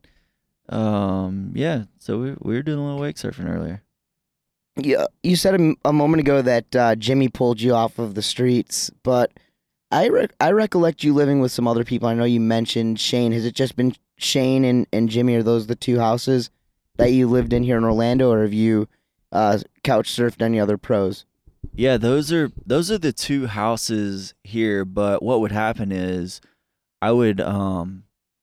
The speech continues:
Speaker 1: every summer go up to Jacksonville to work X Camp. So I would spend three, four, or five months up there, making that last as long as I could, and then I would bounce right back here.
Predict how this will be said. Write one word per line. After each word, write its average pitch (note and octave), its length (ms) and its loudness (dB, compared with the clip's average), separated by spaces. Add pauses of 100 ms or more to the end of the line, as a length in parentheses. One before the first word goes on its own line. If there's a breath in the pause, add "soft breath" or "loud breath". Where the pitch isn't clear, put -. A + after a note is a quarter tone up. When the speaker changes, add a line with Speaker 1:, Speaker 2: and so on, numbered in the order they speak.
(220)
Speaker 1:
every B2 240 2
summer B2+ 400 -2
go G2+ 220 0
up G#2 180 -2
to G2+ 240 -4
Jacksonville G2 560 -4
to F#2 60 -6
work F2+ 240 -6 (280)
X G2 280 -8
Camp. - 260 -12 (800)
So G#2 220 -2
I F#2+ 120 2
would F#2+ 120 -4
spend G#2 460 -2
three, G#2+ 220 2
four, G#2 340 0
or F#2+ 60 0
five G2 280 -4
months G2 240 -4
up F#2+ 120 -10
there, A#2 380 0 (380)
making G#2+ 280 -2
that A2+ 180 -2
last G#2+ 340 0
as G2+ 140 -6
long A2 200 0
as G2+ 120 -4
I F#2 80 -4
could, A2 220 0
and A2 100 -2
then G#2 80 -2
I F#2+ 100 -2
would G2 120 -4
bounce G2+ 300 -4
right G#2 220 -4
back G2 240 -6
here. A#2 380 -4